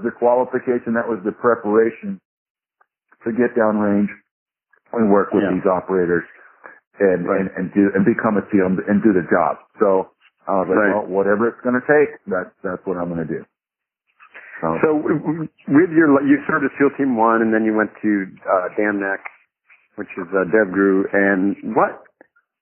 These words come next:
Speaker 2: what were some of the most powerful lessons that have carried throughout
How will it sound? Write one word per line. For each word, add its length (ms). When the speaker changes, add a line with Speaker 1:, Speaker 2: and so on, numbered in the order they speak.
Speaker 2:
what 140
were 160
some 140
of 60
the 260
most 320
powerful 720
lessons 540
that 140
have 120
carried 420
throughout 260